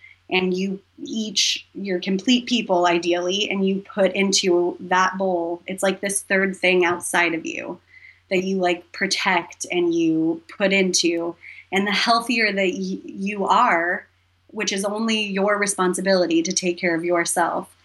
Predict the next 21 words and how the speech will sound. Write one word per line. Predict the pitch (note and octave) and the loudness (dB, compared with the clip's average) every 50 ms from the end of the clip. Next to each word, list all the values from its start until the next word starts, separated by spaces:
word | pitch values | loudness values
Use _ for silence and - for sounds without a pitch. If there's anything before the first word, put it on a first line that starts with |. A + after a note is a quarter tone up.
| _ _ _ _ _ _ - - | _ _ _ _ _ _ -10 -2
um, | - F#3+ F#3 F3+ E3+ E3+ E3+ F3+ - | 0 2 4 4 4 4 2 0 -2
the | G3 F#3+ | -4 -2
healthier | F#3 G#3+ G#3 G3+ A3 G#3+ G#3 G3+ | 0 0 0 0 0 2 2 2
you | G3 G3 F#3+ F#3+ | 2 0 2 2
are, | F#3+ F#3+ F#3+ F#3 | 4 4 4 2
the | F#3 F3+ | 0 0
more | F3+ F3+ F3+ F3 | 2 2 2 2
you | F3 F3 E3+ E3 | 2 0 -2 -2
can | - F3 E3+ E3 E3 D#3+ | -2 0 0 2 0 0
put | E3 - - G3+ F#3+ | -2 -2 -2 2 4
into | G3 F#3+ F#3+ F3+ - - F3+ | 4 4 4 2 0 -2 -2
this | F#3+ E3 E3 D#3+ - - - - - - | -2 -2 -2 -2 0 -2 -2 -2 -4 -4
love | G#3 G3+ F3+ F3+ F3 F3 - | -2 0 2 2 0 -2 -2
bowl | F#3+ E3+ D3 F#3 G3+ G#3 A#3 A#3+ G3+ | -2 0 2 2 2 4 2 2 2
<laughs> | F#3+ | 2
or | - A3+ G#3 G3 F#3+ | 2 2 2 2 2
this | F#3+ F#3 F3+ - | 2 0 -2 -2
thing. | - - G#3 G3 F3 E3 E3+ E3+ E3 - - - - - - - - _ - | -4 0 2 2 2 2 0 0 -2 -2 -8 -18 -16 -14 -16 -16 -14 _ -2
Um, | - G3 G3 F#3 F3 E3+ E3+ E3 E3+ - - - _ _ - - _ - | 0 2 4 4 4 2 0 -2 -4 -6 -8 -12 _ _ -20 -18 _ -4
and | F#3 G#3 G3 | -2 -2 -2
so, | F#3+ - G#3+ G#3 G3+ G3 F3+ | -2 -2 -2 -2 -2 -2 -4